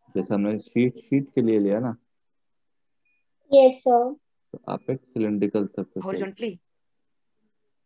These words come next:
Speaker 1: बस ऐसा ही, जो surface के परपेंडिकुलर हो
Speaker 3: अच्छा,
Speaker 1: एटलीस्ट।
Speaker 3: अच्छा। Okay sir, Okay sir।
Speaker 1: ये ले लो इधर के लिए, ये ले लो उधर के लिए।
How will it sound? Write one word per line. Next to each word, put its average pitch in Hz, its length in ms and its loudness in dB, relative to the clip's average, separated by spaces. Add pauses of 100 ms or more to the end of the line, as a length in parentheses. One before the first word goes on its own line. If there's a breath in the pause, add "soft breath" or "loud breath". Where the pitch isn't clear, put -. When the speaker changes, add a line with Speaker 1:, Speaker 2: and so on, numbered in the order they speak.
(1040)
Speaker 1:
बस 123 140 -12
ऐसा 113 200 -6
ही, 123 120 -2
जो 120 140 -2
surface 110 360 -6
के - 120 -8
परपेंडिकुलर 104 680 -2
हो 98 80 0
Speaker 3:
अच्छा, 92 180 -6
Speaker 1:
एटलीस्ट। 104 220 -8
Speaker 3:
अच्छा। - 180 -20 (640)
Okay 208 260 -14
sir, 180 200 -20 (120)
Okay 170 220 -20
sir। 170 180 -20 (2250)
Speaker 1:
ये 101 80 -2
ले 95 140 -4
लो 120 320 -10 (420)
इधर 92 140 -8
के - 200 -12
लिए, 104 140 -8
ये - 1900 -20
ले 110 160 -20 (200)
लो 147 80 -14
उधर 151 300 -20
के - 200 -20
लिए। - 140 -20